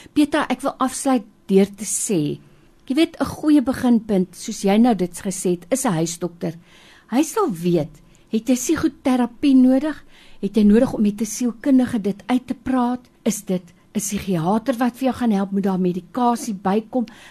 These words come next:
Hulle sal vir jou wel na die regte persoon toe stuur, want daar's mos verskillende soorte depressie. So ek wil vir jou sê baie dankie dat jy vandag net weer met ons kom deel het, dat jy in afhanklikheid van God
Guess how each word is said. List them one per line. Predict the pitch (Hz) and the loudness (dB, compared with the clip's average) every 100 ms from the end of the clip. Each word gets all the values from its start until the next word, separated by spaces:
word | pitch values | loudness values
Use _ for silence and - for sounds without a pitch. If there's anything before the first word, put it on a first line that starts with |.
| - | -2
Hulle | 277 | -2
sal | - 370 | 2 -2
vir | - 370 | 4 2
jou | 262 | 4
wel | 247 269 | 4 4
na | 262 | 2
die | 254 254 | 2 2
regte | 233 233 269 | 0 -2 -8
persoon | - - 269 262 | -8 -6 0 0
toe | 254 262 | 0 -6
stuur, | - - - 220 143 - - - | -8 -10 -4 -4 -4 -8 -20 -6
want | 240 | 0
daar's | 254 - | 0 -2
mos | 262 | -10
verskillende | - 269 - 277 277 262 | -8 -12 -2 2 4 2
soorte | 262 - 285 285 262 226 170 | 0 -4 0 0 0 -6 -6
depressie. | 170 165 165 143 - - - - - - - | -10 -8 -8 -8 -10 -14 -16 -20 -20 -20 -16
So | - - | -6 -2
ek | 339 | 0
wil | 415 | -2
vir | 392 392 | 2 4
jou | 302 | 6
sê | 285 311 240 | 4 0 0
baie | 196 202 | 2 2
dankie | 202 190 180 220 | 2 -2 -2 -4
dat | 233 - | -4 -6
jy | |
vandag | - 285 220 214 | -2 0 0 0
net | 302 294 | -2 -2
weer | 175 190 208 | 2 4 4
met | 214 208 | 0 -4
ons | - 196 - | -4 -4 -4
kom | 226 190 151 | -4 -4 -4
deel | 170 180 165 | -2 0 0
het, | 151 - - - - | -2 -10 -20 -20 -4
dat | 220 226 | 0 0
jy | 277 - | -2 -2
in | 277 | -2
afhanklikheid | 277 247 214 254 269 277 190 156 160 | -2 0 4 4 2 -4 -4 -8 -10
van | - 220 185 | -8 -4 -4
God | 175 127 - - | -4 -6 -8 -10